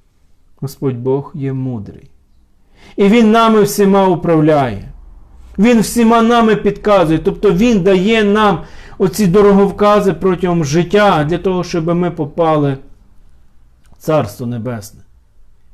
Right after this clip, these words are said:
І якщо ми йому довіряємо, то його мудре управління нас приведе до перемоги. А якщо ми йому суперечимо, якщо ми противимось, скажемо: «Ні, я хочу робити по-своєму»,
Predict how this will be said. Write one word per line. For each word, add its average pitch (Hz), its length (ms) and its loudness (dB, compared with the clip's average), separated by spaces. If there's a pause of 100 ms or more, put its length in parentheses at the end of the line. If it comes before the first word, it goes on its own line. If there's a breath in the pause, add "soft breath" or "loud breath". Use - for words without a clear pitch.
(360)
І 151 80 -4
якщо 147 280 -4
ми 143 160 -2
йому 135 200 -2
довіряємо, 127 760 -8 (580)
то 151 120 -2
його 143 200 2
мудре 147 320 -4
управління 135 580 -6
нас 120 120 -14
приведе 120 420 -8
до 113 120 -14
перемоги. 104 460 -14 (640 soft breath)
А 180 80 -2
якщо 202 340 2
ми 226 220 4
йому 202 300 4
суперечимо, 185 720 -2
якщо 170 240 -2
ми 190 120 0
противимось, 190 480 -2
скажемо: 170 440 0
«Ні, 185 220 0
я 160 100 2
хочу 156 360 -4
робити 147 360 -4
по-своєму», 151 580 -4